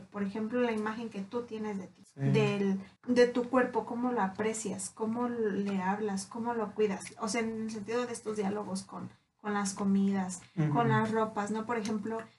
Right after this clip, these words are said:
Speaker 1: a veces que cuesta tanto trabajo arriesgarse a usar prendas, eh, con brillos, y ni siquiera es tan escandaloso, ¿no? Pero crees que no porque no te de-,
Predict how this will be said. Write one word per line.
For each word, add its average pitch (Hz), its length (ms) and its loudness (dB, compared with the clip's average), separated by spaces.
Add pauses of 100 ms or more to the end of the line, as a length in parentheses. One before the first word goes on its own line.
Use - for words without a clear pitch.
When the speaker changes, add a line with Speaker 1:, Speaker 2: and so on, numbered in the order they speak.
(100)
Speaker 1:
a 214 120 4
veces 226 400 0 (100)
que 214 300 2
cuesta 220 320 -4
tanto 240 220 -2
trabajo 202 420 0
arriesgarse 196 680 -2
a 202 100 2
usar 190 340 -2
prendas, 196 840 -2 (360)
eh, 196 400 2
con 190 920 4
brillos, 214 520 2
y 240 80 0
ni 240 120 6
siquiera 247 560 6
es 247 160 -2
tan 247 160 0
escandaloso, 202 640 0
¿no? 202 180 -4
Pero 220 160 -4 (220)
crees 220 280 0
que 240 140 0
no 240 220 0
porque 247 200 -6
no 196 140 2
te 202 140 -2
de-, 196 180 -6